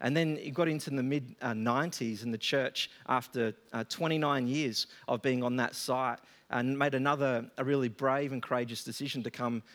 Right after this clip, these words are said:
to this site where we are now. Again, the faithfulness of God. One story that you might not know is that,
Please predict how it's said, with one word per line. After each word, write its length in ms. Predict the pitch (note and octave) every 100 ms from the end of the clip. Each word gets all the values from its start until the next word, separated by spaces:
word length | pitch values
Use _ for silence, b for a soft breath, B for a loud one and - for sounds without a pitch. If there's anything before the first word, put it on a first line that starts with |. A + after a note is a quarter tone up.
| B
to 100 | -
this 160 | A#2+ D3
site 340 | - A2+ G#2+
where 140 | A#2+ A#2
we 160 | A#2
are 160 | A2 G#2
now. 300 | A2+ A#2 - b b b
Again, 320 | C3 G3+ G3+
the 80 | D3
faithfulness 560 | - D3+ - C#3 A#2+ B2
of 100 | G2
God. 300 | D3 B2+ - B B B B -
One 200 | E3 E3
story 340 | - F3 E3+
that 160 | D#3 D3
you 80 |
might 300 | D3 E3+ -
not 200 | D3+ -
know 280 | D3+ E3 E3+
is 180 | D3 B2
that, 320 | D3 C3+ -